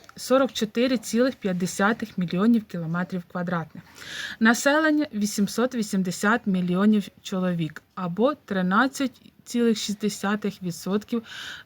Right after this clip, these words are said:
всього людства на нашій планеті. Налічується в регіоні Америка,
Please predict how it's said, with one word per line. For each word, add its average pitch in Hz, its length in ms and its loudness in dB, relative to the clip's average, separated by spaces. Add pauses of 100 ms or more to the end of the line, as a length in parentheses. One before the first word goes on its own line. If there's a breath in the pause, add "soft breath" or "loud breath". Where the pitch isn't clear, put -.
(220)
всього 214 540 6
людства 196 420 -4
на 185 120 -6
нашій 175 320 -4
планеті. 170 600 -8 (800 loud breath)
Налічується 247 1040 4 (120)
в 226 120 4
регіоні 220 560 4
Америка, 208 720 2